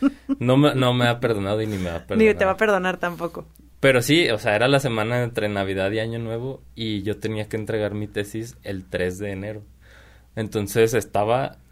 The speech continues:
Speaker 2: literal de se-, de ocho de la mañana a siete de la noche en la biblioteca, o sea, escribiendo libros, esto.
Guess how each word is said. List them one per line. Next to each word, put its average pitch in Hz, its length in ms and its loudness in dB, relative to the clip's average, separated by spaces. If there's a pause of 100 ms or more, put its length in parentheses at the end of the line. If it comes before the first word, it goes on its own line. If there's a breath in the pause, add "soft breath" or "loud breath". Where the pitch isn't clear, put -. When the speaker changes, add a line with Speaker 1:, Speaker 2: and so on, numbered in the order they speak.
(120)
Speaker 2:
literal 107 640 0
de 104 120 -2
se-, - 640 -4
de 92 500 -2
ocho 147 320 2
de 131 80 4
la 110 120 0
mañana 110 680 -6
a 92 500 -8
siete - 440 -6
de 107 120 -2
la 98 120 -6
noche 110 480 -10
en 98 160 -6
la 95 80 -4
biblioteca, 85 760 -10
o - 40 -20
sea, 92 180 -10
escribiendo 101 1000 -8 (300)
libros, 101 560 -6
esto. 95 360 -12